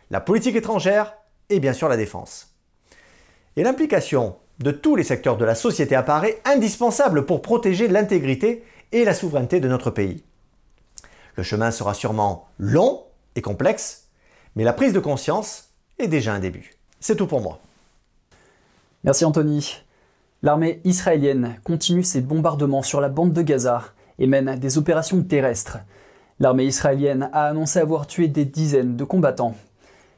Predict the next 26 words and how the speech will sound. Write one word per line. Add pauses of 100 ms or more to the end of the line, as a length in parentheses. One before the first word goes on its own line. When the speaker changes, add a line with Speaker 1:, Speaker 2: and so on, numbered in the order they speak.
(120)
Speaker 2:
Mais
selon
Médecins
sans
frontières,
plus
de
vingt
mille
blessés
se
trouvent
encore
à
Gaza, (120)
avec
un
accès
limité
aux
soins
de
santé. (840)
La
situation
humanitaire